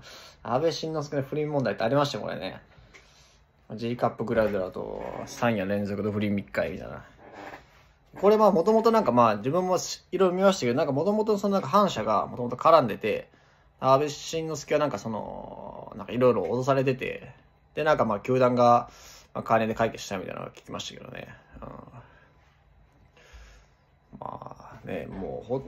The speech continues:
芸能界とかね、やっぱり、まあ、怖いところですから、やっぱり。まあ、どこまでね、まあ、その反社会が、反社が絡んでるとか、もう見えないとこなんで。で、記事によると、安倍ちゃんが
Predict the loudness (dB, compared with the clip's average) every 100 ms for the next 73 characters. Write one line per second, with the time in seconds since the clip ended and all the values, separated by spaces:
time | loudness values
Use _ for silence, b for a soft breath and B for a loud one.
0 | -6 0 2 2 -2 -2 -4 -6 -4 -4
1 | -4 -8 -4 0 0 0 -4 -10 -16 -6
2 | 4 4 6 0 0 -2 -6 -6 -8 -6
3 | -6 -8 B B B -16 -10 -8 -2 2
4 | 4 6 6 6 4 2 0 -2 -6 -6
5 | -4 -4 -4 -6 -4 -6 -6 -10 -4 -2
6 | -2 -8 -2 -2 0 -4 -6 -12 -8 -4
7 | 2 2 0 -6 -10 -12 -12 -14 -16 b
8 | b b _ _ _ -20 b b b b
9 | b b b b -12 -10 -4 -4 -2 -4
10 | -4 -6 -6 -6 -6 -4 -2 -2 2 0